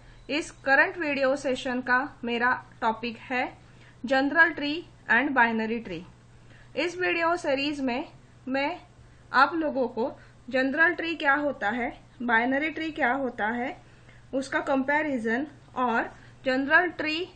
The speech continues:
हम बाइनरी ट्री में कैसे convert सकते हैं, ये सारी चीजें मैं cover करने वाली हूँ। Content को जाने से पहले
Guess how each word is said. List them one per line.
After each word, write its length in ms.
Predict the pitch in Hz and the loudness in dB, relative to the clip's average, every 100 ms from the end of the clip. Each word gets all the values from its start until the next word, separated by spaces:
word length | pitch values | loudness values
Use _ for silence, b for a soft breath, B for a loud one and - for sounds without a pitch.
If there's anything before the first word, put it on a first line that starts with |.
| - - - | -20 -20 -4
हम 240 | 294 294 392 - - - | 0 0 -2 -16 -20 0
बाइनरी 420 | 240 240 285 359 | 4 4 4 0
ट्री 180 | 349 285 | 0 -2
में 200 | 269 302 - | -2 -4 -2
कैसे 300 | 311 330 359 | -4 -2 -2
convert 360 | 277 254 240 | 0 0 0
सकते 320 | 240 233 - | -2 -6 -4
हैं, 320 | 233 277 370 - | -6 -4 -6 -6
ये 180 | 262 311 | -6 -4
सारी 340 | 311 247 233 | 0 0 0
चीजें 320 | 240 240 226 233 | -4 -4 -4 -2
मैं 220 | 254 440 - | -4 -4 -2
cover 280 | 294 262 | 0 0
करने 300 | 220 208 196 | 0 -4 -4
वाली 220 | 196 180 196 | -4 -4 -6
हूँ। 160 | 175 - - - - - - - - - B B B B | -12 -16 -20 -20 -20 -20 -20 -20 -20 -20 B B B B
Content 380 | 285 285 330 381 | 2 4 2 0
को 100 | 403 | 0
जाने 300 | 359 311 311 | 2 2 0
से 120 | 320 | -4
पहले 380 | 320 294 262 262 | -2 0 0 -2